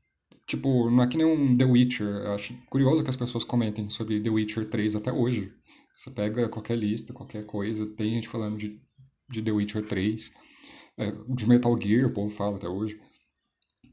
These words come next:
Mas Death Stranding, hum, não sei. Não sei se foi pela falta de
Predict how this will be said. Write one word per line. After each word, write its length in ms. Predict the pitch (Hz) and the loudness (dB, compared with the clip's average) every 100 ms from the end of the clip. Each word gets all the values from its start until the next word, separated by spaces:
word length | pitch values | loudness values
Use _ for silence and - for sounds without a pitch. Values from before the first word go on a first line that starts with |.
| _ | _
Mas 680 | - 127 120 123 131 131 127 | -8 -2 2 2 4 4 4
Death 280 | - - 139 | 2 2 2
Stranding, 920 | - - 139 143 156 165 165 165 160 _ _ _ _ 202 | 2 4 4 4 2 2 0 -4 -8 _ _ _ _ -16
hum, 460 | - 151 147 131 127 - | -12 -10 -8 -8 -10 -10
não 80 | |
sei. 400 | - 180 151 151 - | -4 -2 -2 -4 -8
Não 100 | 151 | -2
sei 180 | - 147 | 2 4
se 180 | 139 - | 4 2
foi 280 | - 127 | -2 0
pela 240 | 123 123 113 | 2 0 -2
falta 340 | - 107 104 | 0 -2 -2
de 440 | 101 104 101 98 | -6 -4 -4 -6